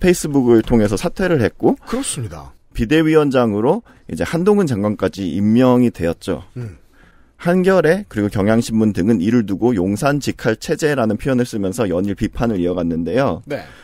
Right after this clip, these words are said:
Speaker 1: 국민의힘 안에서도 한동훈 위원장 선임은 매우 격한 토론을 불러일으켰었습니다.
Speaker 2: 음.
Speaker 1: 한동훈 장관의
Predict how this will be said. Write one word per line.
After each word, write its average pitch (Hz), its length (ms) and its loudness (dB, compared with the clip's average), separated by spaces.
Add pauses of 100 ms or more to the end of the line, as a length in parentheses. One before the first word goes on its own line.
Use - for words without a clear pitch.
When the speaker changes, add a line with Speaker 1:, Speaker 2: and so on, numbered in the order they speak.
(120)
Speaker 1:
국민의힘 165 640 2
안에서도 95 800 0
한동훈 156 420 0
위원장 101 280 0
선임은 104 400 -4
매우 92 180 2
격한 113 560 -2
토론을 135 380 -2
불러일으켰었습니다. 95 1200 -4
Speaker 2:
음. 113 200 -14 (420)
Speaker 1:
한동훈 190 400 0
장관의 135 720 2